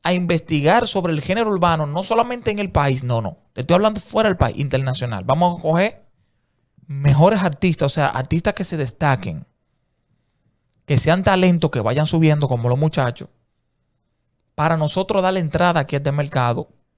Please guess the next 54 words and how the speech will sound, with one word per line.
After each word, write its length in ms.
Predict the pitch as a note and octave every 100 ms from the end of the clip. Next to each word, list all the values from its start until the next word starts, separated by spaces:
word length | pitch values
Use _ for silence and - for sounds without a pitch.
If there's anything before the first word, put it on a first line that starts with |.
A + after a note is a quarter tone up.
| -
y 120 | D3
para 220 | D3 C3+
que 80 | B2
vayan, 280 | B2+ D#3 -
porque 180 | E3 E3
por 140 | D#3+
ejemplo, 460 | D3 F#3+ D#3+ - -
Pablo 240 | C#3 C#3+
Bentancur 460 | C#3 C#3 B2+ C#3+ D3
no 120 | C#3+
es 60 | C3+
de 80 |
aquí, 260 | A#2+ - A2+
Pablo 220 | B2+ B2+
Bentancur, 520 | B2+ B2 A#2 C#3 C3+ _ _
eh, 60 | C3+
Bentancur, 580 | C3+ C3 B2 B2 D3 C#3+
eh, 260 | B2 - _
eh, 200 | _ _
no 140 | C3+ D3
me 40 |
acuerdo 280 | F3 G3 F#3+
de 60 | E3+
qué 100 | F3+
país 240 | E3 F3+
es, 120 | F#3+
él 80 | C#3+
vive 160 | F3+ G#3
en 60 |
Costa 240 | G#3+ G#3 G#3
Rica, 320 | A3 F3 D#3+
era, 120 | C3+
no 80 | D3
me 80 | D#3+
acuerdo. 360 | D3 B2 - _ _ _ _ _ _ _ _ _ _ _ _ _ _ _
La 120 | A#2
vaina 160 | B2+ C3
es 40 |
que 60 | C3
él 60 |
está 100 | B2+
aquí 160 | B2 C#3
hoy 100 | C#3
en 140 | B2+
día, 320 | C#3+ G3 E3 -
y 160 | B2
hoy 280 | B2+ E3+ A#3+
en 120 | A#3+
día 480 | G#3 G#3 F3+ C#3+ - _ _ _ _ _ _ _ _ _ _ _ _ _
está 160 | B2
colaborando 680 | C3 C#3+ D#3+ E3+ A#3+ B3 G3+
con 100 | E3+
los 120 | E3
muchachos. 560 | D#3 D#3 A3+ F3 -